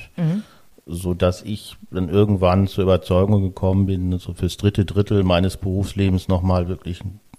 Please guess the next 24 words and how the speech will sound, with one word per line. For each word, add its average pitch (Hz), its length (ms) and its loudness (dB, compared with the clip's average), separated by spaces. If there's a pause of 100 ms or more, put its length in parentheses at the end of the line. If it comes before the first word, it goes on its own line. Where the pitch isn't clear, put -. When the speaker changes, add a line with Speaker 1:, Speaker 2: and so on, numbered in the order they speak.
(140)
Speaker 2:
ganz 92 240 -2
anderen 92 240 2
Ansatz 110 440 -2
zu 113 200 -4
wählen. 110 340 0 (800)
Und, 90 480 -2
äh, 90 320 2 (120)
da 87 100 0
bot 95 260 -2
sich 98 200 -6
eben 90 180 -2
die 90 80 -2
Selbstständigkeit 82 1000 -6
an, 120 260 -2 (840)
wo 87 120 2
man 82 260 2
letztendlich 87 460 -8
für 90 120 0
sein 87 340 0
Handeln 95 360 4
und 87 200 -4
Tun 92 380 -2
hundert 90 300 2
Prozent 85 600 -4